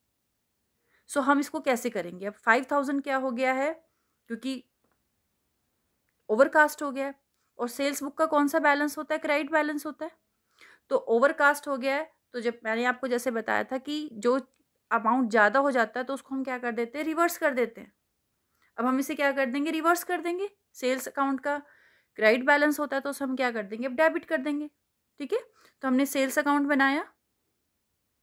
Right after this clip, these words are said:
ठीक है। अब इसमें हम डेबिट साइड How much amount we will show? We will show five thousand, क्योंकि net effect आ रहा है five thousand overcasting का। And what we will write?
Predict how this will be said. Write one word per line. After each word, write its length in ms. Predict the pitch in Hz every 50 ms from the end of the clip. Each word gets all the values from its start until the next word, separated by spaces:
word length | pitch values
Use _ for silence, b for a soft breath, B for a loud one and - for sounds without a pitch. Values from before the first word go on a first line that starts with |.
| _ _ _ _ _ _ -
ठीक 120 | 233 233 269
है। 160 | 302 320 320 B B B B B B
अब 140 | 254 233 247
इसमें 200 | 233 269 277 294
हम 140 | 285 269
डेबिट 320 | 233 240 233 226 240 302 -
साइड 360 | - 320 277 269 277 240 - _ _ _ _ _ _ _ _ _ _ _ _ _ _ _ -
How 140 | 220 233 233
much 180 | 247 277 269
amount 280 | 294 269 269 262 269 254
we 100 | 269 269
will 160 | 240 277 262
show? 340 | 254 - - 285 311 392 440 -
We 80 | 262
will 140 | 220 214 226
show 380 | 226 - - 269 294 392 466 - _ _ -
five 240 | 247 202 190 185 -
thousand, 300 | - 196 151 156 - _ _ _
क्योंकि 200 | - 233 226 240 214 240
net 140 | 262 285 - 311
effect 260 | 262 - 277 269 -
आ 100 | 269 240
रहा 120 | 233 262 339
है 60 | -
five 260 | - 277 240 226 226 - 233
thousand 320 | 214 208 208 240 262 - - 226
overcasting 600 | 214 220 214 220 214 185 170 - - - 202 - -
का। 60 | - _ _ _ _ _ _ b b b b b b b b b
And 160 | b 220 226 226
what 160 | 254 240 247
we 100 | 269 294
will 160 | 302 294 285
write? 380 | 302 285 277 311 381 - -